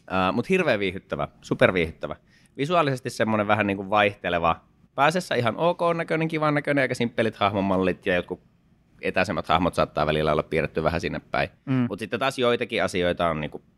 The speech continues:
Speaker 1: animoitu myös tosi, tosi hyvin, että kun tulee joku erikoismuovi tai, ja tietenkin just varsinkin ne kaikki golf-efektit,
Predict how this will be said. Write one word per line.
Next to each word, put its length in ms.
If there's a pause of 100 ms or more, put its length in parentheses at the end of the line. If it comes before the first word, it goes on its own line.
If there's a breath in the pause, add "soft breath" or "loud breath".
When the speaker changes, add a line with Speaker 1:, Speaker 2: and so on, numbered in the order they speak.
(240)
Speaker 1:
animoitu 380
myös 220
tosi, 220
tosi 220
hyvin, 240
että 200
kun 100
tulee 300
joku 240
erikoismuovi 640
tai, 260 (500 soft breath)
ja 160
tietenkin 320
just 160
varsinkin 400
ne 180
kaikki 260
golf-efektit, 840